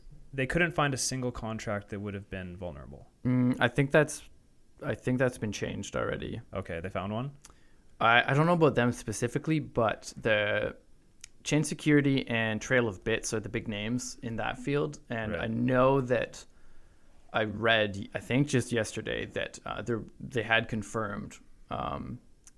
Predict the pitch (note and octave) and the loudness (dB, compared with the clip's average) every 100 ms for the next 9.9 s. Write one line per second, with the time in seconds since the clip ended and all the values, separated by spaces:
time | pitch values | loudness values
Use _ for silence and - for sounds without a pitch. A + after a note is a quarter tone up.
0 | - A#2 - G#2 - G2 F#2+ F#2 F#2 F2+ | -6 -4 -4 -4 -4 -6 -6 -4 -4 -4
1 | - - - - - - - - - - | -6 -12 -20 -10 -8 -6 -8 -10 -12 -8
2 | A2 G#2+ - - - - - - _ _ | -6 -4 -4 -8 -20 -20 -20 -20 _ _
3 | _ - - - - - A2 G#2 G2 A2 | _ -20 -20 -20 -20 -8 -4 -4 -4 -2
4 | C3+ B2 A#2+ - A2+ A#2+ C3+ B2+ - - | -2 0 -2 -2 -2 0 2 0 -2 -20
5 | - - B2 A#2 A2+ G2+ G#2 G#2+ G#2+ A2 | -20 -10 -6 -4 -2 -2 -2 -2 -2 -2
6 | C3 - C3 B2 A#2+ A2+ F#2 - - - | -4 -2 -4 -2 -2 -2 -4 -8 -8 -10
7 | - - - G#2 G2+ - - A2 G#2 G#2 | -14 -16 -12 -10 -10 -12 -6 -4 -4 -4
8 | G2 G2 - - F#2+ G#2 - - - - | -6 -6 -6 -6 -8 -10 -14 -18 -20 -20
9 | - - - - - - - C#3 F2 | -20 -20 -20 -20 -20 -6 0 2 0